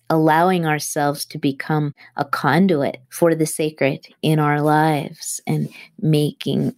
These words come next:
yes, making ourselves available to the Holy One to use us as she will. <laughs> And so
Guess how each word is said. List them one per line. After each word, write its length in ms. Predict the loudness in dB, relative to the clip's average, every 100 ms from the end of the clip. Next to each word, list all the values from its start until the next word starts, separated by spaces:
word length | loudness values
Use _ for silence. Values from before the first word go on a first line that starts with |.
| -8
yes, 220 | -8 -6 0
making 300 | 2 4 2
ourselves 460 | 2 -2 -4 -4 -2
available 840 | -2 2 4 4 4 0 -2 -6 -8 _ _
to 140 | -2 2
the 100 | 2
Holy 280 | 4 4 2
One 360 | 0 0 -4 _ -20 -18 -2
to 100 | 2
use 280 | 4 2
us 440 | 0 -6 -6 -10 -14 _ _ -6
as 160 | -2 0
she 200 | 0 2
will. 380 | 4 2 0 -4
<laughs> 40 | -2 -2 -2 -8 -2
And 300 | 2 2 0
so 480 | -4 -2 2 2 0